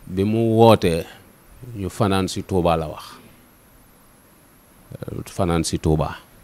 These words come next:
Wax leen ne leen ni yitte ju jar bañ a fanaan si Tuuba gi dugg ashrina Muharram. Sun borom sàkku ko. Kon Tuuba la ko doon def. Waaye nag jumaa ji mooy central bi, foofu ci borom lañ koy defe.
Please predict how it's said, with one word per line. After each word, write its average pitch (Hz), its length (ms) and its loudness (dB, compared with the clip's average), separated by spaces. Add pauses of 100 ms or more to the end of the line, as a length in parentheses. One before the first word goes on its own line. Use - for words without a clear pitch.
(1160)
Wax 92 200 2
leen 101 180 4
ne 95 100 4
leen 95 160 4
ni 92 80 2
yitte 113 420 6
ju 101 340 4
jar 98 200 6
bañ 98 240 2
a 92 40 0
fanaan 95 300 0
si 98 140 -6
Tuuba 90 320 0
gi 95 160 -2
dugg 104 260 -6 (500)
ashrina 107 440 0
Muharram. 95 380 -4 (440)
Sun 95 240 -8
borom 85 220 -2
sàkku - 400 -4
ko. - 80 -20 (1040)
Kon 92 180 -2
Tuuba 92 340 0
la 87 100 -4
ko 98 100 -12
doon 87 180 -10
def. - 140 -18 (420)
Waaye 95 200 0
nag 95 160 -6
jumaa 98 240 0
ji 85 80 -6
mooy 90 240 -2
central 90 520 -4
bi, 95 100 -14
foofu 87 320 -6
ci - 100 -10
borom 92 240 -4 (540)
lañ 82 160 -6
koy 87 140 -4
defe. - 180 -16